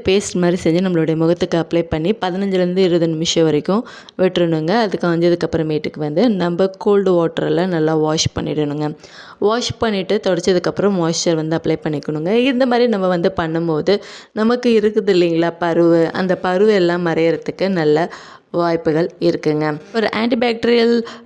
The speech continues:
அ, ப்ராப்பர்ட்டீஸ் கொண்ட இந்த வேப்பிலை பவுடர் நமக்கு இருக்கக்கூடிய அந்த பருக்கள் எல்லாத்தையுமே கம்மி பண்றதுக்கு நல்ல வாய்ப்புகள் அதிகமா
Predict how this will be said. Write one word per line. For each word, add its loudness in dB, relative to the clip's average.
அ, 0
ப்ராப்பர்ட்டீஸ் 0
கொண்ட 2
இந்த 2
வேப்பிலை 0
பவுடர் 0
நமக்கு 2
இருக்கக்கூடிய 2
அந்த 0
பருக்கள் 0
எல்லாத்தையுமே -2
கம்மி 0
பண்றதுக்கு -2
நல்ல 0
வாய்ப்புகள் -6
அதிகமா -6